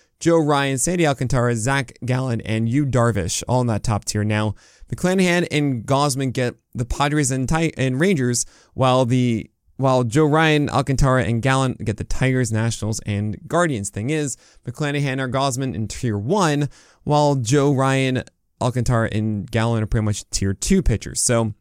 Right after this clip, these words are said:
that's the struggle here is, do you do matchups? Do you do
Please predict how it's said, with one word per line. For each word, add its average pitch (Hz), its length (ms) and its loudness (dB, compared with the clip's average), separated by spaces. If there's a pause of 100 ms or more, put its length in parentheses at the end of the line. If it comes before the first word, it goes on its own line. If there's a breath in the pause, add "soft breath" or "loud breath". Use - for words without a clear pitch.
(840)
that's 135 260 0
the 139 60 0
struggle 180 400 2
here 110 180 2
is, 110 160 2
do 104 120 -6
you 107 100 2
do 101 120 2
matchups? 107 480 0
Do 113 100 -6
you 110 140 -2
do 104 460 -2